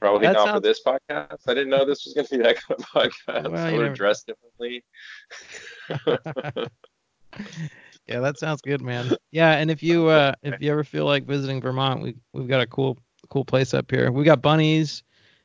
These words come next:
Speaker 2: and, uh, you can go
Speaker 1: Mm.
Speaker 2: skiing and eat a lot of
Speaker 1: Okay.
Speaker 2: maple syrup.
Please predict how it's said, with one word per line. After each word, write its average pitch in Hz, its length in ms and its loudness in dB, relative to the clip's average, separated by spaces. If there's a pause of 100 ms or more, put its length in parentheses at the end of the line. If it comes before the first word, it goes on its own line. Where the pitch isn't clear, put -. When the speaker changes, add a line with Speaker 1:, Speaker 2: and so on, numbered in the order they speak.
(160)
Speaker 2:
and, 123 500 0
uh, 117 260 2
you 101 60 -2
can 127 160 -2
go 127 80 -2
Speaker 1:
Mm. 123 80 -4
Speaker 2:
skiing 143 840 4
and 107 240 -4 (1300)
eat 139 240 6
a 135 40 8
lot 135 200 8
of 127 60 2
Speaker 1:
Okay. 127 100 4
Speaker 2:
maple - 160 -4
syrup. 123 640 2